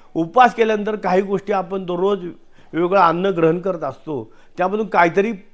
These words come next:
वेगळं घडलं पाहिजे, आपल्या शरीरामध्ये कुठल्याही व्याधी येता कामा नये म्हणून आपण त्या ठिकाणी थांबलं पाहिजे आणि उपवास केले पाहिजे. त्यामुळे उपाशी उ-, व्रत उपा-, सोमवार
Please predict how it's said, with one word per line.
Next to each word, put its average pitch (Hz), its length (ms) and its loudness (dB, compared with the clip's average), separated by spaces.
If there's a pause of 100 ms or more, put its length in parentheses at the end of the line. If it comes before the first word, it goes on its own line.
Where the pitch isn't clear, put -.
(400)
वेगळं 208 360 6
घडलं 180 280 4
पाहिजे, 156 340 -4
आपल्या 170 360 -4
शरीरामध्ये 160 580 -4 (340)
कुठल्याही 156 360 4
व्याधी 170 600 0 (200)
येता 165 260 2
कामा 165 320 0
नये 170 100 -2
म्हणून 160 240 -4
आपण 165 300 -4
त्या 160 120 -8
ठिकाणी 135 380 -12
थांबलं 123 280 -12
पाहिजे 131 320 -10
आणि 170 300 -8 (500)
उपवास 180 480 2
केले 196 220 0
पाहिजे. 170 300 0
त्यामुळे 160 300 -4
उपाशी 170 680 -6 (100)
उ-, 156 240 -8
व्रत 160 260 -4
उपा-, 170 680 -4
सोमवार 165 580 0